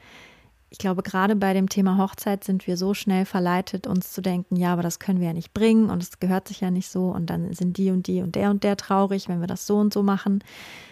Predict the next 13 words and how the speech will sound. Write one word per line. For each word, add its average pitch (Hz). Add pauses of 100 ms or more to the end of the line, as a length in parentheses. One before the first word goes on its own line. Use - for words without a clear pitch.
(260)
Das 208
hatten 220
wir -
auch 185
alles 190
und 196
wir 202
haben 202
uns 220
aber 202
bewusst 196
dafür 208
entschieden, 196